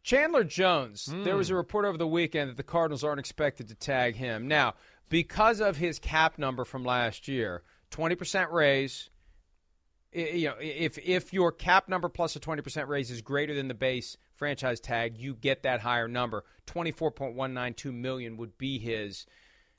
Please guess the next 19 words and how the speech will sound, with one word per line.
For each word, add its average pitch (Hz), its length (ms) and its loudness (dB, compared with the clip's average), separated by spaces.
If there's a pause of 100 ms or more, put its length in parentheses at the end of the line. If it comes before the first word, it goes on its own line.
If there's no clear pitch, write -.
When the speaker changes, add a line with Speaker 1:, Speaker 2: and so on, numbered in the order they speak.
(380)
Speaker 1:
one-year 139 460 0
salary 135 460 2
and 120 100 -6
one-year 120 280 -6
cap 156 360 2
number. 110 340 -4
That's 143 240 4
a 180 60 2
lot. 147 460 6 (120)
And 131 140 0
Speaker 2:
Twenty-nine, 147 460 4
Speaker 1:
they 180 120 4
Speaker 2:
you 135 100 0
said? 196 200 6
Speaker 1:
reportedly 123 460 -2 (380)
Twenty-four 190 520 0
point 160 260 -4
one 143 220 0
nine. 131 120 2